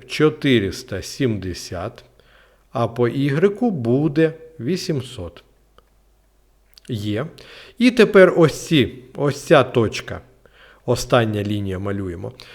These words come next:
Ось ця точка по іксу буде тридцять, а по ігреку буде вісімсот. І ось ця точка,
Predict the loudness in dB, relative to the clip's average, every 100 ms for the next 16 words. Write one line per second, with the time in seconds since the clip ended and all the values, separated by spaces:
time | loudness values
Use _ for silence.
0 | -20 -20 _ -2 4 6 8 6 4 0
1 | 2 4 4 2 0 0 2 0 0 0
2 | -4 -2 2 2 0 -2 -2 -2 -8 -20
3 | _ _ _ _ _ _ _ _ _ _
4 | _ _ _ _ 0 4 4 6 6 4
5 | 2 0 0 0 0 2 2 2 -2 -6
6 | -8 -6 -6 -8 -16 _ _ _ _ _
7 | _ _ _ _ _ _ _ _ _ _
8 | 0 0 4 2 2 -4 -6 2 4 2
9 | 0 -2 -2 -8 -10